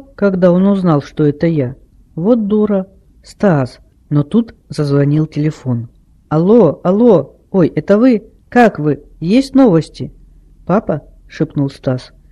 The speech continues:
Даша кивнула. Нет. Мама на даче. Даша, скажи, есть вести от Стаса? Взволнованно спросил Кирилл Юрьевич. Есть, есть. С ним всё в полном порядке.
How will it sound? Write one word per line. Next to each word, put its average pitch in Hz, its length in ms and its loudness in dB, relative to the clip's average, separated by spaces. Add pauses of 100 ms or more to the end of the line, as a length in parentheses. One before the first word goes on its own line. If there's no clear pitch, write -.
(260)
Даша 247 340 0
кивнула. 131 560 -6 (340)
Нет. 190 420 -2 (460)
Мама 214 340 2
на 233 140 2
даче. 226 480 0 (840)
Даша, 180 320 2
скажи, 190 520 -2 (200)
есть 247 440 0
вести 190 300 0
от 180 200 -6
Стаса? 151 520 -4 (320)
Взволнованно 165 680 -2
спросил 156 440 -6
Кирилл 143 320 -4
Юрьевич. 139 640 -6 (400)
Есть, 190 520 -2
есть. 190 320 -2 (220)
С - 140 -8
ним 254 140 4
всё 214 200 0
в 190 120 -10
полном 170 380 -2
порядке. 139 580 -4